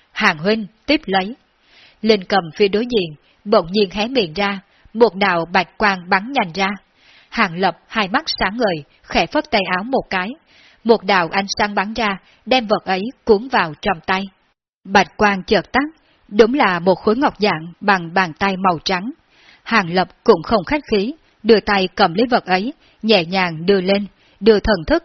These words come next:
đắm chìm vào bên trong. Sắc mặt ban đầu bình tĩnh dị thường,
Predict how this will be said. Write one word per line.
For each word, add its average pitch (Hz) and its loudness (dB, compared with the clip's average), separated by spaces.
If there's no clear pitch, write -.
đắm 196 0
chìm 196 2
vào 175 0
bên 190 2
trong. 202 0
Sắc - 0
mặt 214 2
ban 190 0
đầu 180 2
bình 190 0
tĩnh 185 0
dị 196 0
thường, 180 -2